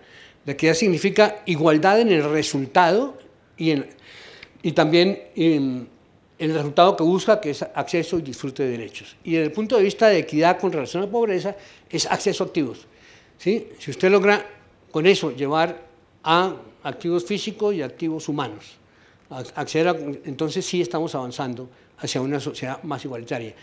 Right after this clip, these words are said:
Y eso es lo que nos falta. En el caso rural en, en particular, la posesión de tierras es el problema, ¿sí? La forma como la posesión de tierras...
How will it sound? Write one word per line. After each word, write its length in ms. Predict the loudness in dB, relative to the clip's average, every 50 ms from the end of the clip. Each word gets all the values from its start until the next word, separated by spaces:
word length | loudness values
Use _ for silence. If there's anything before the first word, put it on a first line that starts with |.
| -20 -20 _ _
Y 60 | -2
eso 120 | 2 4
es 40 | 2
lo 60 | 2
que 80 | 4 2
nos 100 | 2 4
falta. 380 | 2 2 2 0 -6 -12 -12 -8 -4
En 80 | -2
el 80 | -2 0
caso 280 | 0 -2 0 2 0
rural 400 | 0 0 2 2 2 2 2 0 -4
en, 100 | -6 -8 -6
en 100 | -8 -6
particular, 680 | -4 -4 -6 -4 -6 -6 -4 -2 -2 -2 -2 -4 -8 -16 -18 -20 -20 -20 -20 -20 _ _ -20 -20 -12 _
la 240 | 8 8 8 10 12
posesión 580 | 10 10 10 10 6 6 8 8 8 8 8 8
de 80 | 4
tierras 420 | 6 6 6 6 6 4 0 -4 -4
es 100 | -4 -4
el 100 | -4 -6
problema, 460 | -4 -4 -4 -2 -4 -4 -6 -12 -18 -20 _ _ _ _ _ _ _ _ _ _ _ _
¿sí? 240 | -12 -8 -8 -8 -6
La 120 | -6 -6 2
forma 400 | 8 10 10 12 12 8 6 4
como 160 | 4 0 0
la 120 | 0 0
posesión 280 | -2 -4 -2 -2 -2 0
de 80 | 0 -2
tierras... 440 | -2 0 -2 -2 -2 -6 -8 -10